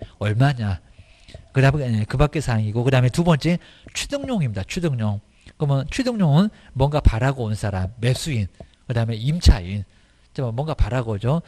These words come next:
집이 좀, 집값이 좀 뛰었으면 좋겠다라고 해서 이제 살려고 할 건데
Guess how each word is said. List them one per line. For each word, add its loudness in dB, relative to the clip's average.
집이 -2
좀, 0
집값이 -6
좀 -6
뛰었으면 -6
좋겠다라고 -2
해서 -4
이제 0
살려고 0
할 -2
건데 -2